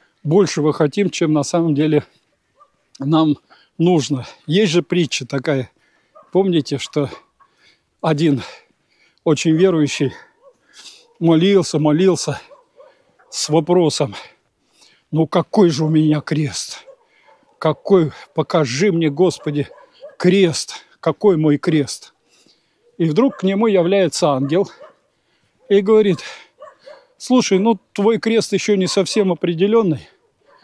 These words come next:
Пошли, я тебе покажу, какие есть разные кресты». И они с ним куда-то полетели и оказались в пещере, где маленькие крестики,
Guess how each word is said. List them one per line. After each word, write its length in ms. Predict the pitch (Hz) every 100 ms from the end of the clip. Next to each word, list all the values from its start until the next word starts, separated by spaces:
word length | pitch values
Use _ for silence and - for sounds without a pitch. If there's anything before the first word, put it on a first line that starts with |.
| _ _
Пошли, 340 | 214 - 254 220
я 120 | 156
тебе 240 | 156 151
покажу, 440 | - 147 165 139 143
какие 460 | 147 135 175 151 - - _ _ _ _ -
есть 340 | 151 160 -
разные 440 | 160 151 131 143 135
кресты». 500 | 151 151 - 143 - _ _ _ _ _ _ _ _ _ _ _ _ _ -
И 140 | 269
они 280 | 220 214 240
с 120 | -
ним 280 | 214 185 120 - - _ _ _ _ _ _
куда-то 440 | - 185 202 147 156
полетели 800 | 175 180 202 - 269 220 196 - -
и 160 | 233 240
оказались 600 | 196 175 151 202 180 -
в 180 | - -
пещере, 640 | - 185 - 165 131 117 _ _ _ _ _ _ _ _ _ _ _ _ -
где 400 | 156 165 214 143 - _ _ _ _ _ 175
маленькие 800 | 208 233 226 214 208 - 208
крестики, 760 | 180 208 202 190 - 175 185